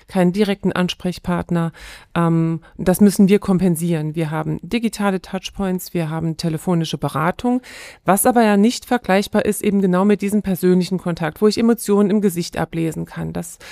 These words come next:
das heißt, das ist bei einer Direktversicherung, ähm, was anderes. Wir nutzen alle Touchpoints mit dem Kunden, um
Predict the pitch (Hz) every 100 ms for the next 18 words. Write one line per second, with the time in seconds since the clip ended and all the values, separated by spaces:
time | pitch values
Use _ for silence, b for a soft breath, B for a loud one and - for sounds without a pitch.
0 | B B - - 196 202 196 - 196 -
1 | 196 185 175 180 196 - 202 190 208 190
2 | 196 185 180 175 165 165 156 156 - 160
3 | 208 240 254 320 - - B B B B
4 | 170 202 202 196 202 - 196 - - 170
5 | 214 262 - - 202 - - 220 220 226
6 | - - 208 - 214 202 - 214 208 214
7 | 214 185 185 185